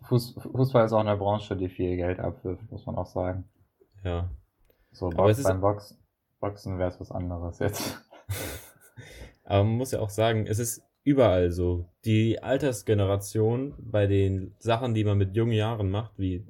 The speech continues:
Speaker 1: Profisportarten, überschlagen sich jetzt. Also, wir werden zur älteren Generation und die Leute nach uns werden schon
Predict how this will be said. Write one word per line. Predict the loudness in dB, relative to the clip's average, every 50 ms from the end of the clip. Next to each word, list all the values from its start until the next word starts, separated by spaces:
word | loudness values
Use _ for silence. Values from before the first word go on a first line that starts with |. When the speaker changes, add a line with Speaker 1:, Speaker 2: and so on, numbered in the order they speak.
| -20 _ _ _ _
Speaker 1:
Profisportarten, | -2 0 0 0 -2 0 -2 -2 -2 0 -4 -6 -4 -6 -8 -8 -10 -14 _ _ -6
überschlagen | 0 0 0 0 2 2 2 2 2 2 -2
sich | -4 -6 -6
jetzt. | -8 -8 -8 -10 -6
Also, | -4 -2 -2 0 0 -2 -2 -4 -10 _ _ _ _ _ _ _ _ _ _ _ _ _ _ _ _ _ _ _ _ _ _
wir | -2 0 2 4
werden | 4 4 4 4 2 0
zur | 0 0 2 4
älteren | 4 4 6 6 4 4 4 4
Generation | 4 4 4 4 2 0 0 -2 -2 -2 0
und | 0 2
die | 4 4
Leute | 4 4 4 2 2 2
nach | 2 2 2 0 -2 -2
uns | -2 -2 -2 -2 0 2
werden | 4 4 4 4
schon | 2 0 2 2 4 4 2 0 -2